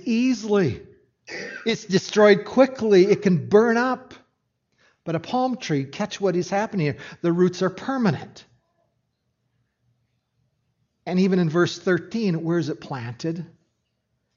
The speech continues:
In the courts of our God. Folks, God takes care of that palm tree. But not only is it planted in the courts of God, it bears fruit.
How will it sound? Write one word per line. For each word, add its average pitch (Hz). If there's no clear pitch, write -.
In 214
the 165
courts -
of 135
our 127
God. 117
Folks, -
God 151
takes -
care 175
of 123
that 131
palm 170
tree. 131
But 285
not 277
only 302
is 208
it 214
planted 233
in 208
the 202
courts -
of 190
God, 247
it 156
bears 254
fruit. -